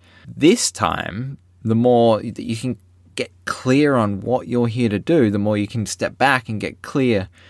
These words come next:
the more that you can set your own,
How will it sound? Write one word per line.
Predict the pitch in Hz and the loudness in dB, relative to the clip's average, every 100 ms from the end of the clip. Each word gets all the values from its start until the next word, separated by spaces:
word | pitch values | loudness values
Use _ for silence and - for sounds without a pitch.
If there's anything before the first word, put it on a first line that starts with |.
| _ - | _ -14
the | 107 117 | -2 2
more | 113 120 135 123 | 4 4 4 2
that | 123 | 0
you | 120 123 226 | -2 -2 0
can | - 151 | 0 0
set | 117 - - 156 123 - _ - | 0 -4 0 2 0 -6 _ -8
your | 110 117 117 | 2 4 4
own, | 117 123 127 117 101 | 4 4 4 2 0